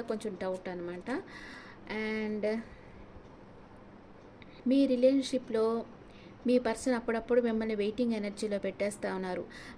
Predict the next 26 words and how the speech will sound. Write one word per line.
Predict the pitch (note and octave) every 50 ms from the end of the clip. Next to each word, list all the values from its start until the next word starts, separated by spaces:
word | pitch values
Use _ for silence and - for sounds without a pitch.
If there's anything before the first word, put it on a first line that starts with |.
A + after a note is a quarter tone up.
| -
అది | - A#3 A3+ B3 B3
తనకి | B3 B3 A#3 A3+ A#3+ A#3+
వర్క్ | A3 G#3+ A3 - - - -
వల్ల | C4+ C4 B3+ A#3+ A#3+ A#3+
కావచ్చు, | A#3+ B3 A3+ A3+ A3 A3+ A3 - - C4+ C4 C4
లేకపోతే | B3+ A#3+ A#3 A3 A3+ G#3+ G#3+ A3 A3 - A3+ A3+ A3 G#3+ G#3+ G#3 G#3 G3 F#3+ - - - - - - - -
వేరే | A3 A3 G#3 G#3 G#3
ఏదైనా | G3+ G3+ G#3 G3+ G#3 G#3
వల్ల | G#3 G3+ G#3 A3 A3 G#3 G#3
కావచ్చు, | G#3 G3+ G3 F#3+ F#3+ F#3 - - C#4 F4+ - - - - - - - -
equal | A#3 B3 A#3+ - C#4 C4 B3+
give | G#3+ A3+ G#3+ A3
and | G#3+ G#3
take | - G#3+ G3+ G#3 G3+
ఉండటం | G3+ G#3 A3+ A#3 A#3 A#3 A3 G3+
లేదు | F#3+ F#3+ F#3 F#3 F3+ G3+ G3+ G3 F#3 - -
అని | G#3+ G#3+ B3 C#4
మీరు | C4 G#3 G3+ F#3+ F#3+
అనుకుంటా | F3+ F#3 G3 - G3+ G3+ G3 G3 F#3+
ఉన్నారు. | F#3+ F#3+ F#3+ F#3+ F#3+ G3+ C4 E4 - - - - - - - - - - - - - - -
ఇంకా | - A3 A3+ A#3+ A#3 A#3 - C4 C4
ఏమనుకుంటున్నారు | A#3+ A3 G#3+ G#3+ G#3+ G#3+ G#3 G#3 - G3+ G3 - G3 G3 G3 G3 G3 G3
మీరు | G3+ G3+ G3 G3
మీ | G3 G3
పర్సన్ | G3 - - - - - A#3 A3
గురించి? | G#3 G#3+ G3+ G3+ G3 G3+ - - D4